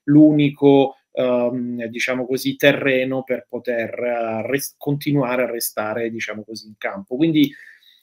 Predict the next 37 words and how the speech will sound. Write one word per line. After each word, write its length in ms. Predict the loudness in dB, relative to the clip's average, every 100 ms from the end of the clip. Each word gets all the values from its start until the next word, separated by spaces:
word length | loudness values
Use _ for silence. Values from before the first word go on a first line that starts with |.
| -6
mh, 180 | 0 0 -2 _ -8
io 300 | 6 6 6
personalmente 800 | 4 2 4 0 2 4 2 2
non 280 | 2 2 0
so 320 | 0 2 2
se, 320 | 0 -4 -2
eh, 100 | -4 -6 -10 -10 -14 _ -20 -20 _ -4
a 40 | 2
me 200 | 4 4
sembra 400 | 4 4 4 4
più 240 | 4 6
questo, 540 | 4 2 0 -4 -6
cioè 280 | -6 -2 -2
che, 320 | -2 -4 -4 -4
che 100 | 0
i 160 | 0 4
due 300 | 6 6 6
si 180 | 0
muovano 520 | -4 -2 -2 -2 -4 -6
più 200 | -2 -2
su 180 | 0 -2
un 160 | -2
piano, 720 | -2 -2 0 -2 -4 -4 -6 -10 -20 _
diciamo 420 | -12 -6 -4 -2 -2
così, 840 | -2 -2 -4 -4 -2 -4 -8 -12
i-, 280 | -10 -10 -8
ideale, 540 | 0 4 4 4 2 2
ideologico, 760 | 2 2 4 4 2 0 -2
e 60 | -4
rispondono 800 | -6 -10 0 2 2 -2 -4 -6
a 60 |
settori 480 | -8 -10 -6 -4 -4
diversi, 540 | -2 -2 -2 -4 -10
più 160 | -4 -4
che 120 | -2
una 200 | -6 -6
pressione 720 | -10 -12 -10 -6 -6 -6 -10